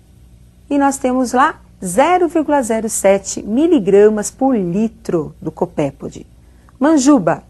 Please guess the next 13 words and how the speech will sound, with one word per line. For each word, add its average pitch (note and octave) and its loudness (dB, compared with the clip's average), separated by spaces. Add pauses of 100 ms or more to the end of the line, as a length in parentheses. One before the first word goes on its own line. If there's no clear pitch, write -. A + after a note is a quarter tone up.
zero D3+ -2
sessenta A3+ -2
miligramas A3 0
de G3 -4
D F3 0
D G3+ 0
T E4 -2 (180)
por F#4 0
litro G#3 -2 (140)
em F3+ -6
seu E3+ -4
tecido. F#3+ -6 (760)
Pescadas, - -2